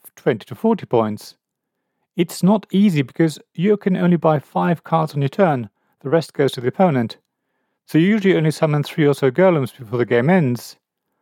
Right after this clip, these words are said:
However, I've not given up yet. In fact, as a solo game, Golems is really addictive. That's me saying that, someone who isn't a solo player really.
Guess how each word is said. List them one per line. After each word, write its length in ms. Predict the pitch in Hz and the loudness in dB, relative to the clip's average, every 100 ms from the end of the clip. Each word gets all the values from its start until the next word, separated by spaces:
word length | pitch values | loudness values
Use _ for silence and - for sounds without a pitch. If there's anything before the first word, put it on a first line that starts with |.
| _ _ | _ _
However, 380 | 170 175 190 - | 0 2 2 0
I've 220 | 143 131 | -4 -2
not 280 | 131 156 - | -4 -4 -2
given 220 | 127 113 | -4 -2
up 180 | 120 - | -4 -2
yet. 340 | 147 107 - _ _ _ _ _ _ _ _ _ _ - | 0 0 -4 _ _ _ _ _ _ _ _ _ _ -10
In 40 | 160 | -8
fact, 480 | - 226 - - _ _ _ _ _ - | 0 0 0 -16 _ _ _ _ _ -8
as 180 | 175 202 | -4 0
a 80 | 208 | -2
solo 320 | - 190 180 | 0 0 2
game, 360 | 180 175 143 107 | 2 2 0 -2
Golems 380 | 170 190 165 | 0 0 0
is 160 | 135 - | -4 -10
really 360 | 117 175 175 117 | -6 -2 0 0
addictive. 440 | 165 - 117 104 - _ _ _ _ - | -2 -2 -4 -4 -6 _ _ _ _ -4
That's 280 | 202 - 160 | -4 -2 2
me 160 | 214 | 2
saying 320 | 190 147 131 | 2 -2 0
that, 180 | 120 117 | 0 0
someone 380 | - 190 190 170 | -2 -2 2 2
who 120 | 127 | 2
isn't 280 | 196 175 156 | 2 2 2
a 80 | 127 | 0
solo 340 | - 165 135 | 0 0 0
player 300 | - 127 117 | 0 0 0
really. 400 | 113 117 113 101 | 0 0 0 -4